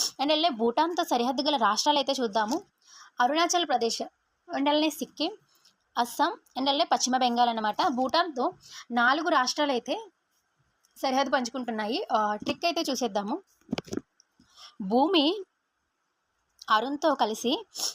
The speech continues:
సింగపూర్ వెళ్తూ పచ్చి ఆమ్ను తీసుకువెళ్ళింది. పచ్చి ఆమ్ అంటే ఏంటండి? మామిడికాయ కదా.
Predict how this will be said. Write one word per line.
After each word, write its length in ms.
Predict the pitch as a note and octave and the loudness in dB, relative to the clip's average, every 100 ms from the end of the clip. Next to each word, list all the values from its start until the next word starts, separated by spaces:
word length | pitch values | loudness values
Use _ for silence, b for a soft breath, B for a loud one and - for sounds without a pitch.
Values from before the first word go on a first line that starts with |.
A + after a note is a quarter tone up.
| B | B
సింగపూర్ 480 | - B3 B3 - E4+ | -4 0 0 0 0
వెళ్తూ 480 | C4+ A3+ A3+ E4 G#4 _ _ - | 2 0 -2 -4 -6 _ _ -2
పచ్చి 360 | A#3+ - - - | -2 0 -2 2
ఆమ్ను 360 | A#3+ A#3+ C#4+ | 4 4 2
తీసుకువెళ్ళింది. 680 | D#4+ C4 - C4 A#3 A3 G#3+ G#3+ - B B - | 0 -2 -2 -2 -2 -2 -4 -8 -10 B B -6
పచ్చి 380 | A3+ - B3 A#3 | -4 0 0 2
ఆమ్ 260 | A#3 A#3+ C4+ | 4 6 6
అంటే 200 | C#4 C#4 | 4 4
ఏంటండి? 340 | C4+ C4 C4 | 4 2 2
మామిడికాయ 460 | B3+ A3 A3 A3+ B3 | 4 4 4 2 0
కదా. 240 | A#3 G3 | 2 2